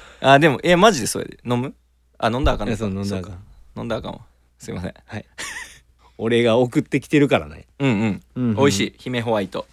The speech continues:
Speaker 2: ちょっと今度、今度飲んでみよう。
Speaker 1: うん。コンビニに売ってたわ。
Speaker 2: 売ってる、売ってるよ。
Speaker 1: うん。これ初めて見たから。
Speaker 2: あの、伊勢市駅のあのとこの、
Speaker 1: うん。
Speaker 2: 売ってるよ。
Speaker 1: あ、何？その、居酒屋みたいな？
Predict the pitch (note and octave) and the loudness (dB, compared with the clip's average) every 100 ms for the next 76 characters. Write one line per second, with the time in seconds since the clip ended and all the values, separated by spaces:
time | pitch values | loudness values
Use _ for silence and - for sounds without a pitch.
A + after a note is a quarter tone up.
0 | - C3 A#2 B2+ A#2 G#2+ - - A#2 G#2+ | -10 -4 -2 0 0 -2 -6 -4 -2 -2
1 | F#2+ F#2 F#2 D#2 G#2+ G#2+ G2 - - - | -4 -6 -8 -8 -2 0 -2 -4 -6 0
2 | F3+ G#3+ A3 A3 A3 G#3+ - F3+ F3+ F#3 | 2 4 2 2 2 0 -4 -6 -4 -4
3 | - - - - _ _ _ _ C3+ B2+ | -2 -4 -8 -16 _ _ _ _ -4 2
4 | B2 B2 B2 B2 A2 G2 F#2 - G2+ A#2 | 4 4 2 2 2 0 -4 -8 -14 -4
5 | C#3 D#3+ F#3 A2+ G2+ G2+ - G2 - _ | 0 2 0 0 -2 -4 -6 -6 -8 _
6 | C3 C3+ C#3+ E3+ - D#3+ A2+ A2 G#2+ G#2+ | -2 -2 4 4 8 6 6 -2 -2 -4
7 | G#2+ - _ G#2+ G2 F#2 F2 _ _ _ | -4 -8 _ -10 -8 -10 -14 _ _ _
8 | _ A2 G#2 - G#2+ - F#2+ E2+ - _ | _ -4 -4 -4 -10 -10 -10 -10 -16 _
9 | _ _ C3+ B2 G#2 - G#2+ G2+ A#2+ - | _ _ 2 4 2 -2 -4 -4 -6 -8
10 | G2+ - _ _ - G2+ G#2 G#2+ G2+ G2 | -10 -12 _ _ -10 -6 -4 -4 -6 -8
11 | F#2 | -14